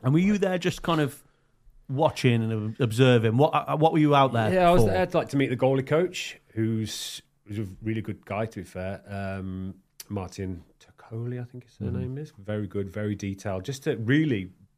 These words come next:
Speaker 2: for the build-up for the World Cup, what he thought about Emi, where he needed to be, and what I thought.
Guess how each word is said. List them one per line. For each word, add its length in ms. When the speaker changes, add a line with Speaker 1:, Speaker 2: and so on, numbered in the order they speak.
Speaker 2:
for 160
the 60
build-up 420
for 60
the 80
World 260
Cup, 240
what 180
he 180
thought 240
about 200
Emi, 240
where 220
he 40
needed 320
to 80
be, 280
and 120
what 140
I 160
thought. 520